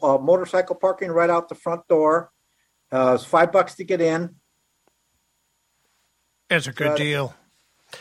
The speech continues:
Speaker 1: We're making it as aff-, affordable to the public as we possibly can.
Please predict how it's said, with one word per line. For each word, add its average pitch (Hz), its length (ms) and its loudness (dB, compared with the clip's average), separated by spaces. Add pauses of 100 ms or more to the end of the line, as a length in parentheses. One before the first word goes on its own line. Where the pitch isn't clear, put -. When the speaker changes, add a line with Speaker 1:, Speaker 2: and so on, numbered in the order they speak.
(200)
Speaker 1:
We're 185 100 0
making 240 320 2
it 185 120 0
as 139 200 -2 (200)
aff-, - 340 -4 (100)
affordable 156 920 2
to 151 120 -2
the 127 80 2
public 139 520 2
as 131 140 -8
we 135 80 -8
possibly 131 560 -4
can. 120 440 -10